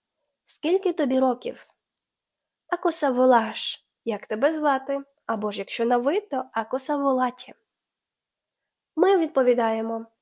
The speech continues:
«волам са», «мене звати» і кажемо своє ім'я. «Тєшіма». Дуже приємно, приємно познайомитись.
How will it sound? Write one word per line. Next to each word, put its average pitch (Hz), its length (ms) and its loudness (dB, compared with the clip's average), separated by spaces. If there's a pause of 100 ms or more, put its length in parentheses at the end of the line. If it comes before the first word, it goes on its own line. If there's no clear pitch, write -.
«волам 214 580 2
са», - 320 -2 (360)
«мене 220 400 -4
звати» 320 640 -4 (180)
і 427 320 0
кажемо 247 360 -4
своє 226 340 -2
ім'я. 220 340 -2 (1300)
«Тєшіма». 226 720 -2 (280)
Дуже 196 360 -2
приємно, 277 680 2
приємно 220 480 -4
познайомитись. 277 1000 -2